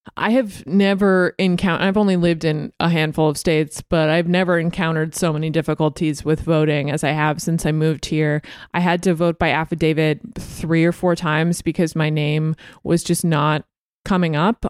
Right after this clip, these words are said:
on, I would go to my polling place and my name was not coming up. And then I realized somebody at the Board of Elections,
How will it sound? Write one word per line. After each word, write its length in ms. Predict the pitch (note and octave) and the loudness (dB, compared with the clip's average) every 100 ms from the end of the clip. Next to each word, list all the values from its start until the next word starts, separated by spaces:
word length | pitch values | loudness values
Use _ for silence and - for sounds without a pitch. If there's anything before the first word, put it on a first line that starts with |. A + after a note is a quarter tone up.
| - | -2
on, 380 | E3+ E3+ E3+ - | 2 2 0 -2
I 220 | - - | -4 0
would 140 | F3 D#3+ | 0 2
go 100 | E3+ | 0
to 80 | F#3 | 2
my 140 | G#3 | 0
polling 320 | - F3+ E3 | 0 0 0
place 320 | E3+ E3 E3 E3 | 0 0 0 0
and 80 | |
my 80 | D#3+ | -2
name 300 | D3+ D#3 E3+ | 0 2 2
was 180 | E3+ - | 2 0
not 200 | D#3+ D#3+ | 0 -2
coming 280 | - F#3 E3+ | 0 2 2
up. 180 | D#3 D#3 | 0 0
And 140 | F#3 | 2
then 100 | F3+ | 2
I 40 | F3 | 2
realized 680 | F3 G#3+ A3 F3 F3 - - - | 2 2 4 2 0 -2 -10 -20
somebody 340 | - B3 D4+ C4+ | -4 0 2 0
at 80 | A3 | 0
the 80 | |
Board 180 | F#3+ G#3+ | 2 2
of 60 | G3+ | 2
Elections, 800 | F#3 F#3+ - F#3+ F3 E3+ D#3+ | 2 0 0 0 0 -2 -4